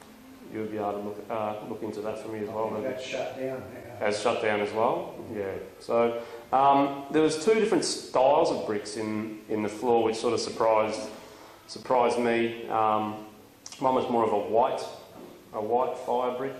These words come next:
Speaker 1: um, and they're about thirty by thirty, so they're a good sized paver. Uh, and there was also the, the red sort of clay,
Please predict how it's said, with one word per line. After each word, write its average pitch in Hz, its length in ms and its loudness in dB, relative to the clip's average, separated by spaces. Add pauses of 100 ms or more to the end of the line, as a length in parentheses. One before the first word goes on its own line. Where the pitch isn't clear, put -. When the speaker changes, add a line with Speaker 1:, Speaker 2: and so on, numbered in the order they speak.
(400)
Speaker 1:
um, 104 360 -2
and 101 440 -6
they're 107 240 0
about 107 300 0
thirty 113 320 2
by 107 180 0
thirty, 127 580 -2
so - 80 -14
they're 104 140 -8
a - 20 -6
good 107 200 -8
sized 101 400 -8 (600)
paver. 117 460 0 (400)
Uh, 104 440 0 (520)
and 113 160 0
there 110 80 4
was 110 100 2
also 107 560 2
the, 107 60 -4
the 101 60 -2
red 101 260 -4
sort 101 240 -8
of - 120 -12
clay, 92 260 -2